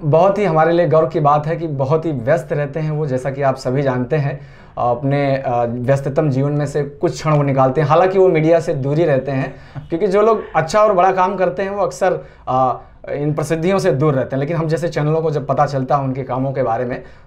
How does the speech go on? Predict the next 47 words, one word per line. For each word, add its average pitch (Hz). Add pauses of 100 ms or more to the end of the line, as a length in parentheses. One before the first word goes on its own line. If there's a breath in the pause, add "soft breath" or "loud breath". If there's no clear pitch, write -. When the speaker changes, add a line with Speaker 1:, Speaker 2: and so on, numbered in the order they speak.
Speaker 1:
तो 180
बस 240 (120)
वही 233
आज 175
का 175
मुद्दा 151
है 185
कि 233 (220 soft breath)
लॉकडाउन 170
का 233
एक 185
जो 190
कोरोना, 175
एक 151
जो 156
भयंकर 156
महामारी 135
का 147
एक 120
जो 113
दौर 120
था, 127
चला, 131 (560 soft breath)
तो 131
लॉकडाउन 143
का 135
एक -
पीरियड 113
आया, 98 (320 soft breath)
जिसमें 160
कि, 202
अ, 123
काफ़ी 156
त्रासदी 127
हुई 117
लोगों 127
को, 127 (220 loud breath)
लेकिन 233 (120)
ऐसे 151
बहुत 135
सारे 156
लोग 139
थे - (300 loud breath)
जो 127
सड़कों 127
पर 135
उतरे 143